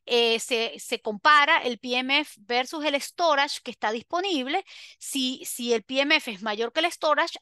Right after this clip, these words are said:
hay una falla potencial. ¿Ok? Si no lo es, ya nos quedamos aquí.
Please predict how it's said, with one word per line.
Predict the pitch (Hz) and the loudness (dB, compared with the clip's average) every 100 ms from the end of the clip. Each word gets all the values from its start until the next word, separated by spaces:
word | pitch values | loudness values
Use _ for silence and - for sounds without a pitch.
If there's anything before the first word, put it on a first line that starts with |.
| - | 2
hay | 247 294 | 2 2
una | 247 | -4
falla | 202 196 | -4 -6
potencial. | 185 160 - 156 - - _ _ | -8 -12 -16 -14 -16 -18 _ _
¿Ok? | 180 254 277 - - - - | -4 -2 -2 -4 -18 -20 -10
Si | - 262 | -2 0
no | 240 262 | 4 6
lo | 381 | 6
es, | 339 392 - - | 6 2 -4 -6
ya | 214 185 | -2 -2
nos | 196 190 | -6 -10
quedamos | 196 165 208 | -8 -8 -4
aquí. | 214 - 247 | -6 -2 -4